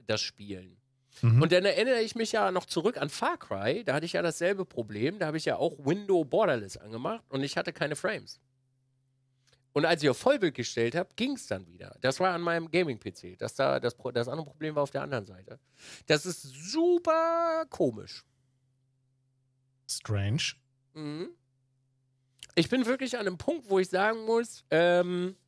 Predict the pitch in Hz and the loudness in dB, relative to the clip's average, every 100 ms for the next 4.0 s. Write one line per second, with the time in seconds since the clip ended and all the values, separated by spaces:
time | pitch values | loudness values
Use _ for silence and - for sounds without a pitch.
0 | _ - 160 147 214 269 226 214 247 202 | _ -2 0 4 2 2 -2 0 0 -2
1 | 226 214 208 247 254 185 180 175 208 233 | 0 0 2 0 0 0 0 2 2 0
2 | 214 214 214 208 208 185 190 - 202 - | -4 -4 -2 -4 -6 -6 -8 -8 -14 -12
3 | 196 196 175 - 98 95 110 110 110 110 | -12 -8 -8 -8 -12 -10 -10 -10 -12 -20